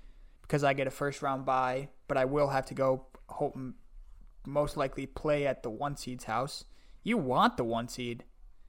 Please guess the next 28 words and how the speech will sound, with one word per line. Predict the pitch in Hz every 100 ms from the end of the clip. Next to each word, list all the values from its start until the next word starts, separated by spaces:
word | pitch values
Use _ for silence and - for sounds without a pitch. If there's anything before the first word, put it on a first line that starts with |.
| - -
especially | - 214 294 - 139
Baltimore. | 143 170 226 143 131
That | 143 220 -
place | 180 175
is | 139 131
rocking. | 135 170 285 - 135 127 127 - - - - - - - - - - - -
That | 180
place | 202 226 220
gets | 180 -
crazy. | - 202 262 196 151 127 - - - - - - - - - - - - -
And | 151
for | 165
the | 139
Chargers, | 156 202 262 156 156 - - - - - -
oh |
my | 233 143
gosh. | 151 214 240 - - - - - - - - - - - - - - - -
You | 190
get | 226 247
the |
one | 196 190 170
seed. | 139 135
You | 147
get | 175
a |
first | - 208 208
round | 196 180
bye. | 160 143 127